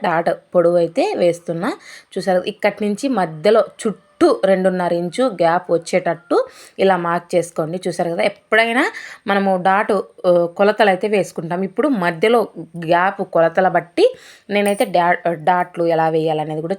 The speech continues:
చూపిస్తున్నా. చూసారు కదా, చుట్టూ మధ్యలో చుట్టూ కొలత వేస్తే రెండున్నర కరెక్ట్గా రావాలన్నమాట. ఈ రెండున్నర కరెక్ట్గా వచ్చిన తర్వాత మనకి ఫ్రంట్ అనేది అద్దినట్టు వస్తుందన్నమాట. చూసారు కదా, చూడండి, ఇలా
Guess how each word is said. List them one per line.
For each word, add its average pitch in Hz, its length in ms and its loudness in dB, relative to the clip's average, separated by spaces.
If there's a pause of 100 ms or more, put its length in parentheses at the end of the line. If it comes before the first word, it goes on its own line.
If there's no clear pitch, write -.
చూపిస్తున్నా. 160 580 -8 (480)
చూసారు 180 200 -4
కదా, 185 140 2
చుట్టూ 226 540 -2
మధ్యలో 185 540 0
చుట్టూ - 340 -8 (260)
కొలత 190 340 2
వేస్తే 190 340 -2
రెండున్నర 175 540 -4
కరెక్ట్గా 180 580 -4
రావాలన్నమాట. 156 640 -2 (580)
ఈ 208 120 2
రెండున్నర 214 520 0
కరెక్ట్గా 196 560 -2
వచ్చిన 190 400 -2
తర్వాత 185 640 -2
మనకి 180 520 -6
ఫ్రంట్ 185 460 -2
అనేది 202 440 -2 (420)
అద్దినట్టు 165 800 -2
వస్తుందన్నమాట. 175 680 -2 (100)
చూసారు 196 200 -4
కదా, 202 200 -2 (120)
చూడండి, 165 240 -6
ఇలా 165 140 0